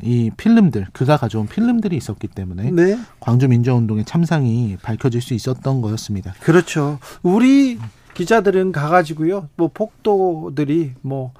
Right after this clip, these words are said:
Speaker 2: 소요
Speaker 1: 음.
Speaker 2: 사건을 일으켜가지고
Speaker 1: 음.
Speaker 2: 뭐 광주가 혼란에 빠졌다 이렇게, 아, 이렇게 보도했어요, 다.
Speaker 1: 네, 그런
Speaker 2: 아무 일도 없었던 것처럼.
Speaker 1: 네. 영화에서도 전반부에 그런 장면들이 잠깐 나오죠.
Speaker 2: 네.
Speaker 1: 이제 신문 기자,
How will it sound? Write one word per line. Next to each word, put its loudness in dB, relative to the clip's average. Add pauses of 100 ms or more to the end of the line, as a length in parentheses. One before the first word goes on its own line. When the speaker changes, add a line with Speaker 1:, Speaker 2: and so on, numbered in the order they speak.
(120)
Speaker 2:
소요 4
Speaker 1:
음. 6
Speaker 2:
사건을 2
일으켜가지고 -2
Speaker 1:
음. -20 (320)
Speaker 2:
뭐 -2
광주가 0
혼란에 4
빠졌다 0
이렇게, -2 (800)
아, -2
이렇게 4
보도했어요, 2
다. -12
Speaker 1:
네, 2
그런 4
Speaker 2:
아무 6
일도 2
없었던 -2
것처럼. -10
Speaker 1:
네. -2 (420)
영화에서도 4
전반부에 0
그런 -2
장면들이 -6
잠깐 -4
나오죠. -6 (140)
Speaker 2:
네. -4 (100)
Speaker 1:
이제 -4 (100)
신문 6
기자, -4